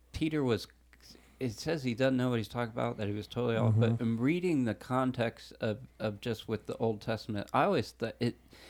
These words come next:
Speaker 1: some of the translations say, like, tents or house.
Speaker 2: Shelters, but
Speaker 1: He, what he was talking about is a sacred tent,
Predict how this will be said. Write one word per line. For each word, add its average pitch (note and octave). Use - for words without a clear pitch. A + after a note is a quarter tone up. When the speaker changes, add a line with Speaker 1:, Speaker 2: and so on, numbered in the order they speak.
Speaker 1:
some G3+
of F#3+
the C#3+
translations B2+
say, A2
like, F#2+
tents B2+
or G2+
house. B2
Speaker 2:
Shelters, B2
but B2+
Speaker 1:
He, F#3+
what D3+
he E3+
was C#3+
talking G3+
about A2+
is A#2+
a A2
sacred D#3
tent, G2+